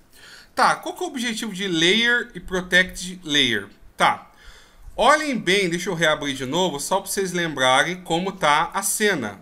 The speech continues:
Ó, como está a cena. Eu posso até brincar um pouco aqui mais, fazer mais, fazer mais rotações aqui, se eu quiser, ok, ó.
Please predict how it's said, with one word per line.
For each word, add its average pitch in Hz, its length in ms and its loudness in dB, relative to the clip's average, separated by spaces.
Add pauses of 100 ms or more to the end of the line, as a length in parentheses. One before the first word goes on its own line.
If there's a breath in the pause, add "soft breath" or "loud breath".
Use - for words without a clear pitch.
(140)
Ó, 101 140 -10
como 113 240 -8
está 131 240 -2
a 143 60 0
cena. 147 480 -2 (400 loud breath)
Eu 269 120 0
posso 180 280 2
até 214 160 0
brincar 247 380 0
um 247 80 -2
pouco 208 280 2
aqui 196 180 -8
mais, 160 500 4
fazer 139 180 -6
mais, 147 540 0 (920 soft breath)
fazer 127 220 -8
mais 143 400 4
rotações 135 640 -4
aqui, 143 400 0
se 156 120 -4
eu 127 60 -6
quiser, 131 640 2
ok, 160 460 0
ó. 107 140 0